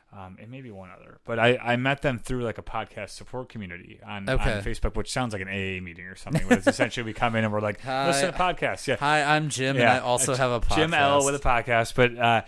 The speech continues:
Speaker 1: but I found, like, immediately when you connect with someone like that, they're like, "Come on mine, I'll come on yours," you
Speaker 2: Yeah.
Speaker 1: know, if you will, and, and it's, it's a very supportive thing, uh,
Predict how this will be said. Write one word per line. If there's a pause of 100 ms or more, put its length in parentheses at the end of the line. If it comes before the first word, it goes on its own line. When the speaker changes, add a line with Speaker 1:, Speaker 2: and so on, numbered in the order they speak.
(220)
Speaker 1:
but
I
found,
like,
immediately
when
you
connect
with
someone
like
that,
they're
like,
"Come
on
mine,
I'll
come
on
yours,"
you
Speaker 2:
Yeah.
Speaker 1:
know,
if
you
will,
and,
and
it's,
it's
a
very
supportive
thing,
uh,